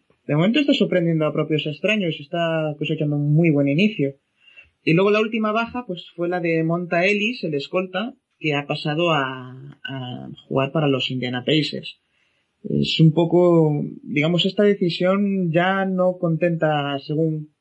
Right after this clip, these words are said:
qué personas. Eh, algunos piensan que Monta Ellis jugaba un buen papel en, en el, bueno, como, como dos para los Mavericks, pero hay otra gente que por el estilo de juego que él,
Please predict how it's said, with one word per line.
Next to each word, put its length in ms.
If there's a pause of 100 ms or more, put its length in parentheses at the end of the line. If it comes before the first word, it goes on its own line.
(180)
qué 120
personas. 640
Eh, 320
algunos 540
piensan 340
que 140
Monta 280
Ellis 300
jugaba 240
un 180
buen 180
papel 560
en, 460 (160)
en 340
el, 180 (240)
bueno, 260
como, 400
como 200
dos 240
para 160
los 140
Mavericks, 600 (580)
pero 120
hay 80
otra 220
gente 440
que 560
por 120
el 100
estilo 300
de 80
juego 580
que 140
él, 480